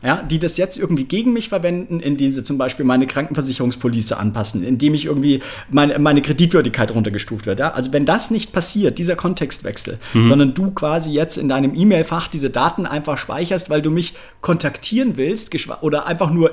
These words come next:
Speaker 1: E-Mails, äh, mit mir wiederfinden willst, ja, das ist natürlich kein Problem.
Speaker 2: Mhm.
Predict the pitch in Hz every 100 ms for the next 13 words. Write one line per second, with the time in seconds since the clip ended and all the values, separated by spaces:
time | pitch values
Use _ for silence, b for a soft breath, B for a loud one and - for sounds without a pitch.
0 | 202 339 415 131 - - B B 156 147
1 | 160 160 156 147 254 - 127 131 135 151
2 | - - 139 226 277 247 226 214 - 226
3 | 254 120 82 80 73 120 110 104